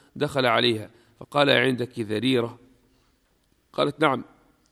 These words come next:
فدعا بها فوضعها على بثرة بين أصابع رجله، ثم قال: "اللهم مطفئ الكبير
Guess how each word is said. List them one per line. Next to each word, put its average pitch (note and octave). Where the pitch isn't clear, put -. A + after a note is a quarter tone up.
فدعا B2+
بها C3+
فوضعها B2
على A#2
بثرة C3
بين A#2+
أصابع B2
رجله، G#2+
ثم -
قال: C3
"اللهم C3
مطفئ B2
الكبير A#2+